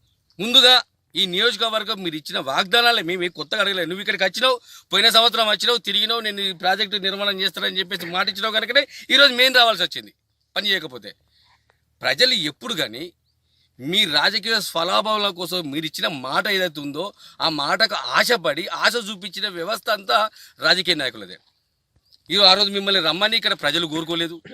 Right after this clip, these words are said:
ఈ దొమ్మరవారు ప్రాజెక్టు మేము కడతారని చెప్పి, కట్టమని చెప్పేసి ప్రాజెక్ట్ వాళ్ళు అడగలేదు. మీరే వచ్చి ఈ ప్రాజెక్టు కట్టాలని చెప్పేసి మీ దళారులు ఎవరైతే ఉన్నారో దళారులు చెప్పిన మాటకు వచ్చి ఇదంతా తిరిగితే ఇక్కడ ప్రజలందరూ ఎదురు చూస్తున్నారు.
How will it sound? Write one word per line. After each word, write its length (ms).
ఈ 40
దొమ్మరవారు 460
ప్రాజెక్టు 420
మేము 180
కడతారని 400
చెప్పి, 140
కట్టమని 360
చెప్పేసి 220
ప్రాజెక్ట్ 360
వాళ్ళు 200
అడగలేదు. 440
మీరే 460
వచ్చి 360
ఈ 40
ప్రాజెక్టు 440
కట్టాలని 440
చెప్పేసి 340
మీ 200
దళారులు 520
ఎవరైతే 300
ఉన్నారో 200
దళారులు 460
చెప్పిన 180
మాటకు 400
వచ్చి 240
ఇదంతా 340
తిరిగితే 300
ఇక్కడ 220
ప్రజలందరూ 400
ఎదురు 300
చూస్తున్నారు. 360